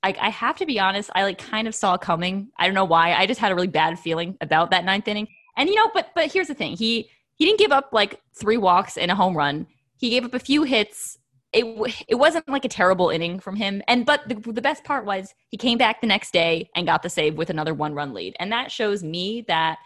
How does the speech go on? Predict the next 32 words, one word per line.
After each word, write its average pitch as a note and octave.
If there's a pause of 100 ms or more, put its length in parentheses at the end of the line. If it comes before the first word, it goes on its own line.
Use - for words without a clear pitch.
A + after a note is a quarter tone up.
(220)
his A3+
confidence G#3+
wasn't, F3 (200)
you E3+
know, E3
completely F#3+
shot E3+
by D#3+
blowing D#3
that D3+
one D#3
save. C#3
And G3 (180)
he's D4
not F#4
gonna F4
be B3+
perfect F3+
the E3+
whole D#3
season. C#3+
He's F3
probably A3+
gonna A#3
blow D#3+
a E3
couple E3+
of, E3+
you D3+
know, D3
one-run E3
games. D#3